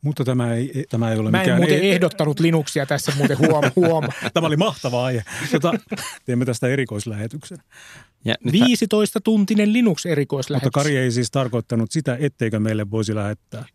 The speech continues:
Speaker 2: En missään
Speaker 1: ideoita.
Speaker 2: nimessä. En.
Speaker 3: Ei, kyllä siis haluamme ideoita ja tota, mä tajusin juuri,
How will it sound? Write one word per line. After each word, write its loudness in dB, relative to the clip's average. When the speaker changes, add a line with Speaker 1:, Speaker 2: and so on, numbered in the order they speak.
Speaker 2:
En 2
missään 2
Speaker 1:
ideoita. 2
Speaker 2:
nimessä. -4
En. -8
Speaker 3:
Ei, -2
kyllä -2
siis -4
haluamme -2
ideoita -4
ja -8
tota, -6
mä -6
tajusin -2
juuri, 0